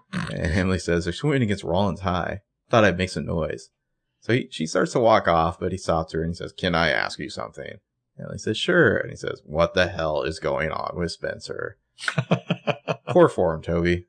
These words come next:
Speaker 1: Girl
Speaker 2: Yeah,
Speaker 1: code.
Speaker 2: yeah.
Speaker 1: And Emily's like, "You're gonna have to talk to her about that." And he says, "She's not talking." And Emily says, "I can't help you, Spencer. Sorry." And he says, "Emily,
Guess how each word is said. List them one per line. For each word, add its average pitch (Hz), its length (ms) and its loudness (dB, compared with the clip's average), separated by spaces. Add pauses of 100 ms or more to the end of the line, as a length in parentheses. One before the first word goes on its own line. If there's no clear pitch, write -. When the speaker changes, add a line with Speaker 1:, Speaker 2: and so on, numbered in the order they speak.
Speaker 1:
Girl 104 200 6
Speaker 2:
Yeah, 98 40 2
Speaker 1:
code. 90 280 0 (280)
Speaker 2:
yeah. 85 340 -4 (280)
Speaker 1:
And 90 280 2
Emily's 101 280 2
like, 95 160 4
"You're 101 100 2
gonna 87 180 0
have - 120 -10
to - 60 -20
talk - 180 -14
to - 60 -12
her - 140 -10
about - 200 -8
that." 50 320 -4 (120)
And 98 120 -10
he 82 60 -10
says, - 280 -10
"She's 87 240 -2
not 80 200 2
talking." 65 420 -4
And 95 120 -8
Emily 90 220 -2
says, 101 240 -2
"I 104 80 2
can't 110 300 0
help 98 200 0
you, 87 120 -4
Spencer. 87 440 -4
Sorry." 87 420 0 (480)
And - 80 -10
he - 20 -6
says, - 200 -6 (100)
"Emily, 76 600 0